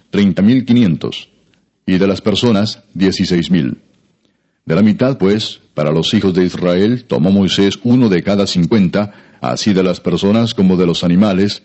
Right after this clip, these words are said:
y los dio a los levitas, que tenían la guarda del tabernáculo de Jehová, como Jehová lo había mandado a Moisés. Vinieron a Moisés los jefes de los millares de aquel ejército, los jefes de millares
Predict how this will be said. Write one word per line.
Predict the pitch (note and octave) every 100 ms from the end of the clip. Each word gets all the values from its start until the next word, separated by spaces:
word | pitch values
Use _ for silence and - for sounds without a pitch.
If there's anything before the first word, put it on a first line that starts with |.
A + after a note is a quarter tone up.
| _ -
y | G2
los | F#2+ E2+
dio | G#2+ A2
a |
los | G#2
levitas, | F#2 F2+ G#2+ A2 B2 - -
que | -
tenían | - D#2 F#2 G2
la | D#2+
guarda | F2+ F2+ F2+
del | F2 D2+
tabernáculo | E2+ E2 F#2+ G2 F#2 F2
de | F2
Jehová, | F#2+ D#2 F#2 G#2+ - - _ -
como | F#2 F#2+
Jehová | F2+ G2 E2+ G2
lo | G#2+ D2+
había | C#2 F#2+
mandado | F#2 E2 D2+ F#2 F#2
a |
Moisés. | F2+ F#2 D#2 - - - _ _ _ _ _ _ _ _ _ _ _ -
Vinieron | A2 C3 D#3+ C#3
a | G#2+
Moisés | F#2+ - G#2 A#2
los | F#2 -
jefes | G#2 G2 F2+
de |
los | F2+ E2
millares | E2+ E2 G2 G2
de | D#2+
aquel | F#2 F#2
ejército, | F2 A2 A2+ G2+ A#2+ A#2+
los | C2 C2 -
jefes | G2+ G2 F#2
de | E2+
millares | F2+ F#2+ F#2+ A2 G#2